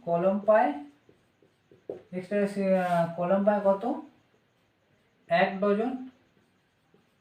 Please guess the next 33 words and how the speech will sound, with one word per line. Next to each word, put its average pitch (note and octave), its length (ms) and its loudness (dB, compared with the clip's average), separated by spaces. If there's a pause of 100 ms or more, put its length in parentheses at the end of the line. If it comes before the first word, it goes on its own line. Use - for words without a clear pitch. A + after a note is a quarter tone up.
(380)
হয়েছে। F#3 260 -4 (420)
তাহলে C#3 200 -6 (100)
এক F3+ 180 0 (120)
টাকা G3+ 200 0
কলম F#3+ 360 0
পাবে F#3 320 -2 (800)
ওয়ান E3+ 220 -2 (140)
by F#3+ 160 2 (340)
X - 20 -16 (200)
minus F#3 420 -6
six। A#3+ 140 -12 (580)
আর D3 100 -12 (140)
তিরিশ G3+ 320 0
টাকা G#3 220 2
নিয়ে G3+ 180 -2
যেহেতু G3+ 200 0
হচ্ছে, F#3+ 300 -4 (160)
তিরিশ F3 300 -8
টাকা F#3 200 -2
কলম E3+ 340 -4
কটা C#3+ 200 -6
পাবে? B2 240 -10 (580)
তাহলে C#3+ 180 -10 (120)
তিরিশ F3 280 -8 (140)
by F#3 160 0 (640)
one D#3 120 -10 (100)
by, E3 140 -6 (880)
আহ, D3+ 400 0 (120)
তিরিশ F#3 320 -2 (140)
by F#3+ 160 2 (240)
X - 20 -8 (120)
minus F3+ 300 -6
six। - 100 -18